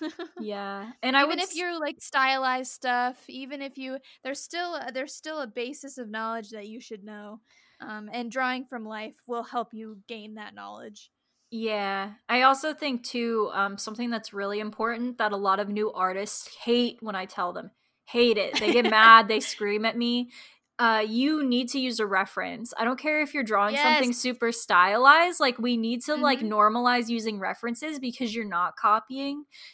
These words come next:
Speaker 2: You just, you
Speaker 1: Yeah.
Speaker 2: need, sometimes, like, your brain can't hold all that information. You're just, you're, you're not gonna remember what something looks like from the top of your head. Like, you're just not. You need to use a reference. It will help your art so much. I,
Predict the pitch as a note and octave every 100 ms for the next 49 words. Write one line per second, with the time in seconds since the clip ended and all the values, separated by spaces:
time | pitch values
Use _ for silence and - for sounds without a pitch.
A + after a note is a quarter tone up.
0 | _ A3+ A3 A#3 A3 A3+ G#3+ G#4 A#3+ A#3+
1 | B3+ A#3+ C4 C4+ C4+ C4+ A#3 - A3 A3
2 | G3+ G#3+ G#3+ B3 C4 - A3+ A#3+ A#3+ A3+
3 | A#3 A3 A3+ A#3 A3+ A#3 G#3 G3+ A#3 -
4 | G3 F#3+ F3+ G#3 A#3 A#3+ - A3+ A3 _
5 | _ - - A#3+ A#3 B3 C4 B3+ A3+ A3
6 | G#3+ G#3+ A3 - G#3+ G#3 G3+ G3 G3+ -
7 | F3 - G#3+ G3 G3 - G3 G3 G3 F#3
8 | G3 - G#3 - G#3+ G#3+ G#3 A3 G#3+ F#3+
9 | E3 D3+ - A3+ G#3+ G#3+ G#3 A#3+ B3 B3
10 | C4+ B3 G#3+ - G3 F3+ F#3+ - A3+ A3+
11 | A3 A#3 B3 A3 - A3+ G3 G3+ - -
12 | F#3+ F#3+ E3+ D#3+ - - A3 A3